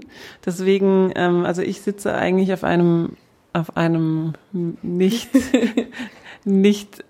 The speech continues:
legalen Möbelstück, weil das gar nicht mehr, äh, zu Janina gehört. Die Nachmieterin hat nämlich schon, ist quasi schon eingezogen mit ihrem ganzen Zeug.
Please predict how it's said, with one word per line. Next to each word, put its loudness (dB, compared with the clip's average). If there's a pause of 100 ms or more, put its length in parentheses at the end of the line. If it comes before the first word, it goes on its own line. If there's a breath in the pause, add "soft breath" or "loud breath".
legalen 4
Möbelstück, 2
weil 4
das 0
gar 2
nicht 2
mehr, 0
äh, -4
zu -6
Janina -2
gehört. -8
Die -6
Nachmieterin 0
hat -8
nämlich -6
schon, -6 (460 soft breath)
ist 0
quasi 2
schon -2
eingezogen 2
mit -4
ihrem -2
ganzen -4
Zeug. -4